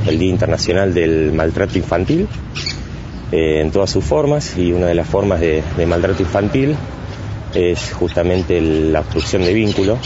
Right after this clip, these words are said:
eh, con alguno de sus progenitores, de los niños con alguno de sus progenitores y con toda la familia extendida, ¿no?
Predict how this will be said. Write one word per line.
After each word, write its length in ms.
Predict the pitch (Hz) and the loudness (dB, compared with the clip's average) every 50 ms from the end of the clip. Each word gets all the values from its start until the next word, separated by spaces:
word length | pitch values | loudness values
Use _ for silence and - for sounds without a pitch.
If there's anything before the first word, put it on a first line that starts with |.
| - - - - - - - - - - - - - - | -4 -4 -4 -4 -6 -8 -8 -8 -8 -10 -10 -10 -8 -4
eh, 380 | - 78 76 76 78 78 78 76 73 73 | -2 0 2 2 2 2 2 0 0 0
con 140 | 80 78 | 0 2
alguno 220 | 80 82 85 87 87 | 2 2 2 2 2
de 40 | 80 | 0
sus 140 | 85 85 | 0 -2
progenitores, 840 | - - 78 - - 85 85 87 - - 113 113 120 123 117 - - | -2 -2 -4 -2 0 0 0 0 0 0 2 2 2 0 -2 -2 -2
de 80 | 87 | 0
los 140 | 80 82 73 | 0 0 0
niños 240 | 101 101 101 98 90 | 2 2 2 2 2
con 100 | - 87 | 0 0
alguno 200 | 87 90 95 98 | 2 2 2 2
de 40 | 92 | 2
sus 140 | - 92 82 | 0 -2 -2
progenitores 500 | - - 87 90 98 92 - 139 151 160 | -2 0 0 0 0 2 2 0 2 2
y 20 | |
con 120 | - 90 | 0 0
toda 160 | 82 101 95 92 | 0 2 0 0
la 40 | |
familia 460 | - - 85 85 98 98 95 90 85 78 | 2 0 0 2 2 2 2 2 2 2
extendida, 800 | - - - - - - - 90 87 95 101 101 87 80 80 78 | 0 -2 -6 -6 -6 -4 -2 0 0 2 2 2 2 2 2 2
¿no? 160 | 80 101 | 2 2